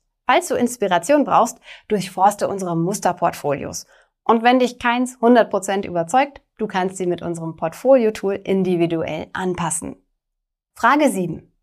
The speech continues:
Welche E T Fs sollen es sein? Wir haben rund zweitausendfünfhundert E T Fs in unserer Datenbank.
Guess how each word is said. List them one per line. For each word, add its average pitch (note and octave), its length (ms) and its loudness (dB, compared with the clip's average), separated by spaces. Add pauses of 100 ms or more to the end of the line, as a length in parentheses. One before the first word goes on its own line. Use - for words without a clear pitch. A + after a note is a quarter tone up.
Welche F#3+ 360 -4
E F3 80 0
T F#3 140 -4
Fs - 280 -4
sollen D#3 280 -8
es D#3 160 -8
sein? A#2+ 360 -4 (240)
Wir B3 200 2
haben C4 140 4
rund A3+ 240 2
zweitausendfünfhundert F3 1400 -4
E E3+ 60 -6
T E3+ 140 -10
Fs - 200 -8
in F3+ 120 -4
unserer F3 360 0
Datenbank. - 520 -4